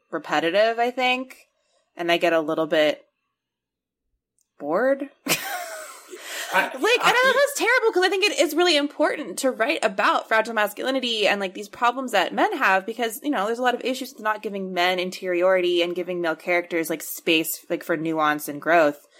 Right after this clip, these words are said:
Speaker 1: But I sometimes feel like those characters in the movie, like, in the movie adaptations, they're so flat. They become so flat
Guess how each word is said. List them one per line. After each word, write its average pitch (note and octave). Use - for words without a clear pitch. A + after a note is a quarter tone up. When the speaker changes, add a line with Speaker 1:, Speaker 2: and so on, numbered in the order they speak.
Speaker 1:
But F3
I F3
sometimes D#3+
feel D3+
like C#3+
those D3
characters D3+
in F3+
the D#3+
movie, D#3
like, F#3+
in C#4
the C4
movie F#3
adaptations, C4+
they're G3
so G3+
flat. D3+
They F3+
become F3+
so E3+
flat -